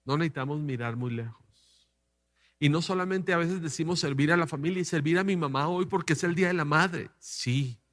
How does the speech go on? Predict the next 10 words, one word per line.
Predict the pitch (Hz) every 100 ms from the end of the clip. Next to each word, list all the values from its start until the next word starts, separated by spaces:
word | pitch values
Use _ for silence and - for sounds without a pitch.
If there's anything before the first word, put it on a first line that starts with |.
| _ _ _
también. | 110 104 110 117 107 110 _ _ _ _ _ _ _ _
Pero | 139 127
va | 120
a | 143
haber | 160 170
oportunidad | 170 170 143 127 120
de | 143
servir | 139 127 131 135
a | 139
desconocidos. | 135 123 123 113 110 - 147 127 120 - -